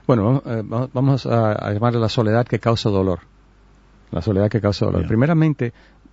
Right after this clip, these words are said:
Speaker 1: voy a decir cosas que son contraintuitivas y que no se hablan mucho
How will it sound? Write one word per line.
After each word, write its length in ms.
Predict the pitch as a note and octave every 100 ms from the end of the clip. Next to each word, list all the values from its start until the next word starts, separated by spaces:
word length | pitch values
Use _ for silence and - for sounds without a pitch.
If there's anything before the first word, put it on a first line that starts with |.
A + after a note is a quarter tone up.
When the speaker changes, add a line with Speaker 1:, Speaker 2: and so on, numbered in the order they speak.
| -
Speaker 1:
voy 120 | A#2
a 40 |
decir 220 | A#2+ C3
cosas 300 | - B2+ C3+
que 160 | - G#2+
son 260 | - A2+ A2
contraintuitivas 960 | A#2 A2+ A2 G2+ A2 G2+ A#2+ A#2+ A#2
y 120 | A2+
que 100 | G2
no 140 | G2+ G#2
se 160 | -
hablan 460 | G#2 G#2+ G#2 F#2+ G2 A2 - -
mucho 500 | A2 G#2+ A2 F#2+